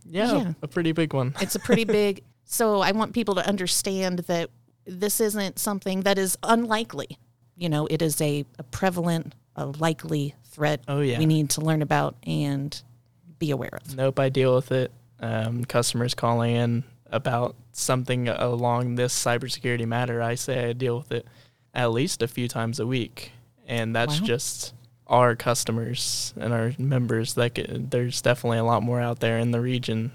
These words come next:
Speaker 1: that are affected as well who don't call in to us.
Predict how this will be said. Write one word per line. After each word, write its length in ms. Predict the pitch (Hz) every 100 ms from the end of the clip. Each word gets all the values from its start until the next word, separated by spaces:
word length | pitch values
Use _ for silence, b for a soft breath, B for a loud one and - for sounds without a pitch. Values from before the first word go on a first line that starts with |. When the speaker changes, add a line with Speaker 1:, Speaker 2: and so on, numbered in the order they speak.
| -
Speaker 1:
that 240 | 107 104
are 180 | - 113
affected 480 | 123 - 92 113 113
as 160 | 117 123
well 220 | 120 120
who 160 | 113
don't 280 | 113 123 -
call 280 | - 117 113
in 120 | 113 120
to 180 | 117
us. 360 | 110 - -